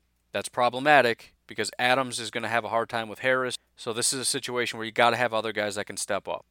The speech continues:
It's gonna be hard to run the ball against this defense when you got Von Miller, you got Bradley Chubb, you've got Shelby Harris, who again is a very, very good nose tackle. Both Miller and Chubb can handle the run as well. They don't exactly have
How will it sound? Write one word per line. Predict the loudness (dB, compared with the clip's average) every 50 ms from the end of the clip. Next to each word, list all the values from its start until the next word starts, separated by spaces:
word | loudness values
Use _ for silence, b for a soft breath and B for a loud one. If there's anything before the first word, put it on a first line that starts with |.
| _ _
It's | _ -8
gonna | -8 -6
be | -6 -6 -6
hard | -2 2 2 2 2
to | 0 0
run | 0 0 0
the | 0 -2
ball | 2 4 6 6 6 6 4 2 b b b b b b b
against | -6 -4 -4 -4 -4 -4 -4
this | -4 -4 -2
defense | -2 -4 -4 -4 0 0 0 0 0 -4 -10
when | -10 -12
you | -2
got | 0 0 0 2
Von | 2 2 2 2 2 2
Miller, | 2 2 4 2 0
you | 0 0
got | 0 0 -2 0
Bradley | 0 2 2 2 2 2 -2
Chubb, | -6 -4 -2 0 2 2 2 0 -4
you've | -10 -16 -10 -6
got | -4 -4 -4
Shelby | -4 -4 -2 0 0 0 0 -2 -4
Harris, | -2 0 0 2 0 0 -2 -4 -6
who | -8 -8
again | -4 -2 -2 -2 -2
is | -4 -6 -8
a | -10
very, | -12 -10 -4 -4 -2 -2 -2 -4
very | -4 -4 -4 -4 -2
good | -4 -6 -4
nose | -4 -4 -4 -4 -4
tackle. | -4 -2 -2 -2 -2 -4 -8 -10 -10 b b b b b b b b b _
Both | 2 2 2 0
Miller | 0 0 2 2 2 2
and | 0 -2 -2
Chubb | 0 2 2 2 2
can | -2 -10 -8
handle | -4 -4 -2 -2 -2
the | -4 -4 -2
run | 0 -2 0 0
as | -2 -6
well. | -4 -2 0 2 2 2 0 -2 _ _ _ _ _ _
They | 2 4
don't | 4 4 4
exactly | 0 2 6 8 8 8 8 6 0 0
have | 2 2 2 2 2 -2